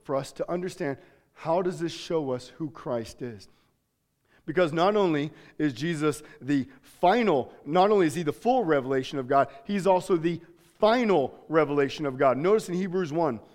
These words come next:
it says that in the past, God spoke through prophets, but now in the last days, he speaks through his Son,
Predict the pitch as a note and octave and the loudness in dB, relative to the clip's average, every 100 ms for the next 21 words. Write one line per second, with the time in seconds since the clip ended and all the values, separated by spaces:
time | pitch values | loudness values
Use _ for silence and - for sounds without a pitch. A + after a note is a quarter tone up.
0 | _ _ _ _ _ _ F3+ F3+ G3 D#3+ | _ _ _ _ _ _ -2 2 2 4
1 | D#3 D3 - - F3+ G#3+ A3+ - G#3+ D3+ | 4 4 -2 -6 -2 -2 -2 2 2 4
2 | E3 - - _ - C#3 F3+ F3+ - G3 | 2 -4 -18 _ -18 -2 2 2 2 0
3 | F3+ - F#3+ F3 - A3 G3+ A2 - - | 0 0 -8 -8 -2 -2 -2 -6 -16 -18
4 | - _ _ _ _ _ _ _ A#2+ E3 | -20 _ _ _ _ _ _ _ -6 0
5 | E3+ E3 D#3 D3+ D#3+ G3+ F#3+ C3+ B2 D3+ | 2 2 2 4 4 2 -2 -2 -2 -4
6 | - - - F3+ - - F#3+ - - _ | -10 -16 -8 -6 -6 -6 -6 -8 -20 _
7 | - F#3+ F#3 E3 - D3 C#3 C#3 | -4 2 2 0 -2 0 0 -2